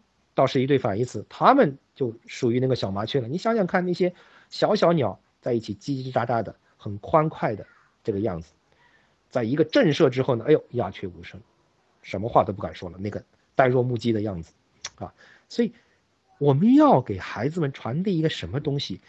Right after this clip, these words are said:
看到汉字应该反馈的是什么东西？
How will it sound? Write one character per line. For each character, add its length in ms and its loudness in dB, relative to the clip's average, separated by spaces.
看 220 0
到 100 4
汉 360 -2
字 180 -2
应 180 2
该 140 2
反 380 -8
馈 260 -2
的 80 2
是 140 -6
什 160 -8
么 100 -8
东 140 -12
西？ 200 -14